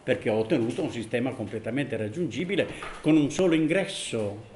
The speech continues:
con una sola uscita Y con uno, da cui posso applicare, eh, le osservazioni precedenti e quindi ottenere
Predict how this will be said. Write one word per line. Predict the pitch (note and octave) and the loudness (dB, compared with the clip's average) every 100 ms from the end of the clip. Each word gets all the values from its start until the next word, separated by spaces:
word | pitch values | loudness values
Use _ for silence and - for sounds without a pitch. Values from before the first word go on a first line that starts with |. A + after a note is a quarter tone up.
| - | 0
con | E3 E3+ | 6 6
una | D3 E3+ D#3+ | 6 2 0
sola | - G3+ F3 | 0 0 0
uscita | C3+ - G3+ F3 A#2 A2 | 0 -6 -6 -6 -6 -4
Y | C#3 C#3 - A#2 G#2 G#2+ | -6 -8 -10 -8 -6 -6
con | G3 | -4
uno, | C3+ C3+ G2+ - - - - - | -2 -4 -6 -12 -20 -20 -20 -10
da | - | -10
cui | - E3+ C#3+ | -4 -4 -2
posso | C#3 B2+ C3+ | -6 -4 -4
applicare, | B2+ A#2 A2 E3 A2 G#2 G#2 - - - - - | -4 -6 -2 0 0 -4 -10 -18 -20 -20 -20 -14
eh, | - - - - - - - - - | -12 -8 -6 -6 -6 -8 -8 -10 -4
le | A#2+ A#2+ A2+ | 0 2 2
osservazioni | A2+ - A2+ A#2 - E3 G2+ | 0 -2 -2 -2 0 -2 0
precedenti | A2+ C#3 F#3 G#2 C3+ D#3 | -4 -2 -2 -2 -2 -2
e | B2 | -2
quindi | - A#2+ G2+ | -2 -2 -2
ottenere | F#2+ - D#3+ F#2+ E2 | -6 -2 -2 -2 -8